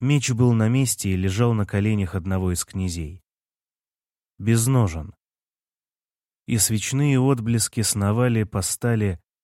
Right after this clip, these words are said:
плутали по черным прожилкам,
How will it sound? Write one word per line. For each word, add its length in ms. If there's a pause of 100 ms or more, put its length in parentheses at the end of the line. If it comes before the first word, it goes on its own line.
(360)
плутали 480
по 180
черным 460
прожилкам, 760